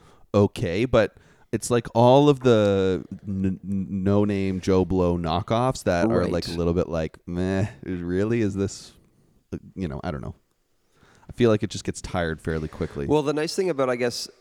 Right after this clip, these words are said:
Speaker 2: as soon as someone starts, like, selling a product or something, I'm like, "Oh, no. No, we can't do this anymore." Um,
Speaker 1: Right,
Speaker 2: so
Speaker 1: and that's
Speaker 2: like,
Speaker 1: almost
Speaker 2: like,
Speaker 1: what
Speaker 2: like,
Speaker 1: people
Speaker 2: like the
Speaker 1: use
Speaker 2: pyramid
Speaker 1: podcasting
Speaker 2: scheme
Speaker 1: for.
Speaker 2: gurus.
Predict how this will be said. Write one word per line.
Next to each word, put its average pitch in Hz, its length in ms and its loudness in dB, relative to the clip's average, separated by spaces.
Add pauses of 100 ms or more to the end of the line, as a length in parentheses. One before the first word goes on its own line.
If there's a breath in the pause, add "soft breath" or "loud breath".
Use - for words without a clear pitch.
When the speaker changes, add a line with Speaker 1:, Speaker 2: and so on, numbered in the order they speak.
(460)
Speaker 2:
as 139 140 2
soon 165 160 -2
as 220 100 -4
someone 160 260 -2
starts, - 360 -2
like, 110 160 -2
selling 101 480 -4
a 104 60 0
product 101 600 -2
or 127 60 -4
something, 139 320 -2
I'm 110 160 -2
like, 107 160 -2 (100)
"Oh, 101 540 0
no. 95 460 -2 (520 loud breath)
No, - 240 -2
we 98 120 -2
can't 92 260 -4
do 95 100 2
this 95 180 -2
anymore." - 420 -4 (800 loud breath)
Um, 104 180 2
Speaker 1:
Right, 104 260 6
Speaker 2:
so 110 140 4
Speaker 1:
and 113 80 4
that's 131 220 0
Speaker 2:
like, 123 80 0
Speaker 1:
almost 123 220 4
Speaker 2:
like, 139 120 0
Speaker 1:
what - 100 4
Speaker 2:
like, 139 120 2
Speaker 1:
people 120 160 0
Speaker 2:
like 104 100 4
the 92 80 2
Speaker 1:
use 101 160 0
Speaker 2:
pyramid 123 520 0
Speaker 1:
podcasting 82 40 -6
Speaker 2:
scheme 90 300 2
Speaker 1:
for. 78 100 2
Speaker 2:
gurus. 98 680 -2